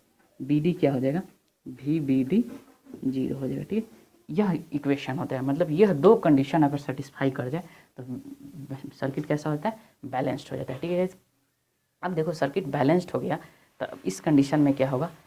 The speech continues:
Suppose कर लो इसके through current आई वन जा रहा है, इसके through current आई टू जा रहा है, इसके through current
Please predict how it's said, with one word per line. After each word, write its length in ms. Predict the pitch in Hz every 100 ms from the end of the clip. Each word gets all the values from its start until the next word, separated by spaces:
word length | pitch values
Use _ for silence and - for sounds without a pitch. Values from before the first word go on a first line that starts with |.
| _ _
Suppose 240 | 135 180 180
कर 160 | 180
लो 60 | 175
इसके 280 | 143 - 175
through 240 | - 170 156
current 260 | 156 160 -
आई 120 | 135
वन 180 | 147 156
जा 100 | 151
रहा 100 | 156
है, 200 | 156 156 _ _ _ _ _ _ _ _ _ _ _ _ _ _ _ _ _ _ _ _ _ _ _
इसके 240 | - -
through 260 | 151 156 151
current 320 | 156 175 180 - _ _ _ _ _
आई 160 | 127
टू 140 | 127 151
जा 120 | 151
रहा 100 | 151
है, 140 | 151 151 - _ _ _ _ _ _ _ _ _ _ _ _ _ 139
इसके 240 | - 151
through 300 | 151 151 147
current 340 | 151 175 190